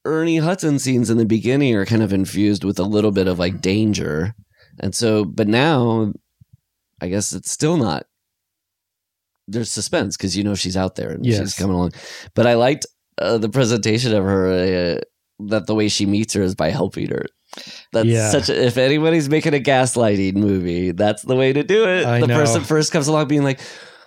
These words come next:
Speaker 1: "Well, thank you for stopping the bus for me, kind-hearted soul."
Speaker 2: I'll trust you from here on out just for that one thing.
Speaker 1: Any red flag looks completely,
Speaker 2: Yeah.
Speaker 1: uh, <laughs>
Speaker 2: Did they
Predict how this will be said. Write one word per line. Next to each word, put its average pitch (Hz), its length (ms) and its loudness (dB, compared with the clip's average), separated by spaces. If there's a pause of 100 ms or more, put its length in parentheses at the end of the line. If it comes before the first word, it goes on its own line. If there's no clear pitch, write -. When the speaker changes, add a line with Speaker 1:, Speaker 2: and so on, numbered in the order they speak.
(160)
Speaker 1:
"Well, 330 100 0
thank 415 260 2
you 415 100 2
for 440 120 2
stopping 415 480 2
the 415 180 2
bus 440 280 2
for 381 280 2
me, 302 360 6
kind-hearted 302 840 2
soul." 330 880 2 (460)
Speaker 2:
I'll 285 220 0
trust 190 340 0
you 190 80 2
from 175 180 -2
here 254 280 0
on 233 140 0
out 254 260 -2
just 202 180 0
for 190 120 0
that 190 200 2
one 214 300 0
thing. 233 320 0
Speaker 1:
Any 165 300 4
red 160 340 2
flag 110 420 4
looks 107 400 0
completely, 135 540 0
Speaker 2:
Yeah. 113 400 4
Speaker 1:
uh, 180 800 2
<laughs> - 40 -8
Speaker 2:
Did 202 120 2
they 311 220 4